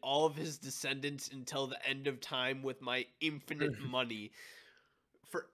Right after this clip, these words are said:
Speaker 1: absolutely
Speaker 2: Yeah.
Speaker 1: no reason." And that's what I love about him. It's like,
Speaker 2: Same.
Speaker 1: what?
Speaker 2: <laughs> God, it's so good. Speedwagon is a legend.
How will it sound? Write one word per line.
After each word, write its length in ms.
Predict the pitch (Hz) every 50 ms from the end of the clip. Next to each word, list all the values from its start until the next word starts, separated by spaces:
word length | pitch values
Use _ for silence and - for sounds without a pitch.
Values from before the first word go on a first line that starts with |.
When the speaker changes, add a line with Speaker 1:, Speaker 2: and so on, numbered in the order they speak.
| _
Speaker 1:
absolutely 680 | 165 175 175 - - - - 170 175 180 175 - -
Speaker 2:
Yeah. 80 | 165 -
Speaker 1:
no 140 | 151 147 151
reason." 600 | 143 143 139 139 127 123 120 117 113 117 120 120 - -
And 260 | 143 143 139 147 147
that's 260 | 147 147 156 156 - -
what 120 | 165 160
I 80 | 151 143
love 280 | 131 131 131 135 135 131
about 300 | 120 117 120 117 117 120
him. 120 | 117 117
It's 180 | 123 120 - 131
like, 360 | 123 120 117 113 - - - _ - _ _ _ _ _
Speaker 2:
Same. 360 | - - - - 180 170 165 - - 135
Speaker 1:
what? 220 | 156 - - - 440 - - - - -
Speaker 2:
<laughs> 200 | 294 - - - _ _ _ _ _ _ _ _ _ _ _ _ _ _ _ _ _ _ _ _ _ _ _ _ _ _ _ _ -
God, 200 | 143 143 139 135
it's 220 | 143 143 - -
so 300 | - - 139 131 131 127
good. 360 | 127 127 123 120 120 117 117 - 127 131 - - - - - - _ -
Speedwagon 580 | - - - 147 147 156 156 156 156 151 160
is 140 | 156 151 139
a 60 | 147
legend. 580 | 143 127 127 127 123 123 120 117 117 110 104 -